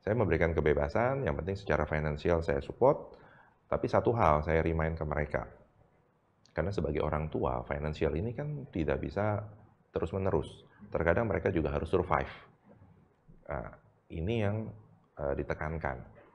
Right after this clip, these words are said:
Dan so far, ketika anak saya yang pertama sudah lulus, bekerja, ternyata satu keunggulan bahasa itu sendiri dan bagaimana cara dia menghadapi, eh, para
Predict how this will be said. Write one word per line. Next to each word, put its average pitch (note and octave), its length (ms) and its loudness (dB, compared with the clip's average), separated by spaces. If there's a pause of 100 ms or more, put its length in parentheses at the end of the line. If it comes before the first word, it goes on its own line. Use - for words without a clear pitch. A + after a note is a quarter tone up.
(320)
Dan D2 160 2
so F#2+ 160 2
far, F3+ 480 2
ketika F#2+ 640 4 (320)
anak E2+ 240 -2
saya F2 160 0
yang E2+ 80 -2
pertama E2 320 0
sudah E2+ 160 4
lulus, F#2 560 0 (400)
bekerja, F2+ 560 2
ternyata A#2+ 400 0
satu C#3+ 240 -2
keunggulan G2 640 2
bahasa D2 400 0
itu D#2+ 240 -4
sendiri G2+ 560 -2 (320)
dan F2+ 240 4
bagaimana B2+ 560 4
cara A#2+ 320 2
dia A#2 80 6
menghadapi, D#2+ 680 0 (600)
eh, C2 360 2 (680)
para D#2 240 4